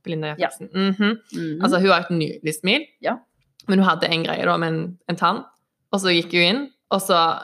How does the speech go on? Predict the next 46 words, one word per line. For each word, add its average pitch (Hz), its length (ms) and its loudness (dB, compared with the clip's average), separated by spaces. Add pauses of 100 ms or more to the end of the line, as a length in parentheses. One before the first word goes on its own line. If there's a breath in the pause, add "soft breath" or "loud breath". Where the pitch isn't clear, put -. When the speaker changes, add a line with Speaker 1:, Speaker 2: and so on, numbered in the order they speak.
Speaker 1:
ja, 107 240 2
hun 262 100 6
Speaker 2:
Hun 269 80 8
Speaker 1:
gjorde 240 140 8
Speaker 2:
hadde 233 80 4
Speaker 1:
bare 202 160 2
Speaker 2:
vel - 80 -2
tannlegeskrekk 226 800 2
også, 247 420 4 (100)
så 170 180 0
det 185 80 6
Speaker 1:
Oh. 147 40 -4
Speaker 2:
ble 220 180 6
jo 226 100 6
en 208 180 4
story 214 520 0
ut 165 100 -4
av 165 120 0
det. - 180 -4
Speaker 1:
Ja, 226 100 0
skikkelig - 440 -4
Speaker 2:
Ja. 202 100 6
Speaker 1:
bra 190 120 4
storytelling. 185 500 -2
Men 233 100 4
jeg 294 80 4
Speaker 2:
Mhm. 202 60 -2
Speaker 1:
digget 220 280 2
det, 233 100 2
og 190 100 2
hun 226 160 4
delte - 240 -2
jo 180 80 -6
på 190 80 -8
storyen 180 400 0
sin 180 140 -4
da 156 220 2
om, 156 200 -6 (260)
om 214 120 -4
hvordan 220 220 0
hun 202 100 2
gjorde 165 140 4
det, 202 80 6
og 202 100 6
hun 190 80 0
var 180 80 2